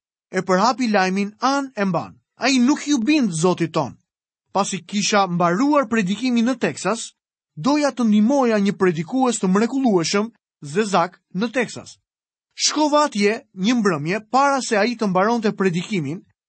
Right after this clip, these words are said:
dhe dua t'ju them se ai tha një nga gjërat më të zgjuara që kisha dëgjuar ndonjëherë për këtë varg. Zoti i tha atij të mos i thoshte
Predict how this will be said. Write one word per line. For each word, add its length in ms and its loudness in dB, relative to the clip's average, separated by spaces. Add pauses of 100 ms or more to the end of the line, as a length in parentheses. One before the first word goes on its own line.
(140)
dhe 160 -4
dua 240 2
t'ju 160 0
them 280 0 (320)
se 160 -2
ai 220 2
tha 220 0
një 200 -2
nga 100 2
gjërat 340 0
më 240 2
të 160 0
zgjuara 560 0
që 160 -6
kisha 260 0
dëgjuar 640 0
ndonjëherë 640 -2
për 140 -2
këtë 200 -2
varg. 240 -2 (600)
Zoti 460 0
i 40 0
tha 260 2
atij 220 -2
të 100 0
mos 220 0
i 60 -2
thoshte 400 -2